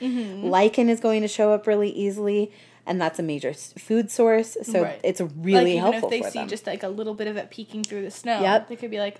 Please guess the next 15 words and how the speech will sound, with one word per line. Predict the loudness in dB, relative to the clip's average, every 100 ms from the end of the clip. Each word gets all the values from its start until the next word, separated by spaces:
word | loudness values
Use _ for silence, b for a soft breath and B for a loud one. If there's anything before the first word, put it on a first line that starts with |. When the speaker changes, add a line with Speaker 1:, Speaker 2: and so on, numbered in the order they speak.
| 0
Speaker 1:
"Ah, | 2 2 -2
more." | -6 -4 -4 -6 0
Speaker 2:
Yes. | 2 2 0 -18 -20 _ -8
Speaker 1:
Nice. | -6 -6 -8
Speaker 2:
Super | -16 -14 2 4 6 4
cool, | 6 8 8
Speaker 1:
Little | 6
Speaker 2:
huh? | 2 4
Speaker 1:
specks | 2 0 -12
across | -6 -6 -4
their | -6 -6
mostly | -6 -8 -12
white | -10 -12 -12
vision. | -10 -10 -10 0
Speaker 2:
Yep. | 4 4